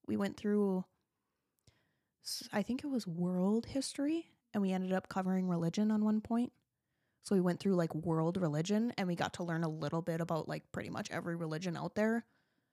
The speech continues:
And it was really cool. It was very, very interesting. There was a lot of different l-, religions that I, like, there's little bits and pieces that I was like, "Oh, I,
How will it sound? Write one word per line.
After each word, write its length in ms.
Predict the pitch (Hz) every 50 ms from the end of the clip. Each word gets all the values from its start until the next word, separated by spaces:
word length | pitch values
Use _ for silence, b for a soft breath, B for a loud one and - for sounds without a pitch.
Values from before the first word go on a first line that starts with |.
| _ _ _ _ _ _ _ _ _ -
And 80 | 233
it 80 | 247 247
was 180 | 247 254 220 208
really 220 | 220 254 330 240
cool. 360 | - - - 262 302 320 339 330
It 60 | -
was 140 | 247 208 196
very, 240 | 190 196 196 208 220
very 260 | 214 208 208 202 -
interesting. 720 | - 180 185 - 233 233 - - 254 269 285 294 311 320 - _ _ _ _ _ _ -
There 140 | 214 226
was 160 | 226 240 226 208
a 60 | 190
lot 340 | 180 175 175 160 165 190 233
of 260 | 254 247 220 214 - _ _ _
different 340 | - 185 185 - 240 220 -
l-, 120 | 202 196 -
religions 520 | 190 175 175 175 175 233 247 247 240 -
that 100 | 208 196
I, 180 | 196 175 180 175
like, 380 | 175 175 156 156 165 - - - - _ _ _ _ _ _ _ -
there's 240 | 196 185 180 175 -
little 360 | 175 180 185 190 196 220 208
bits 320 | 190 - 180 175 180 - 190
and 100 | 175 165
pieces 460 | - 170 175 - - 214 214 208 208
that 120 | 190 170 165
I 180 | 165 165 160 156
was 160 | 160 160 175
like, 240 | 160 156 156 160 - - _ _ -
"Oh, 180 | 392 415 277 190
I, 160 | 170 165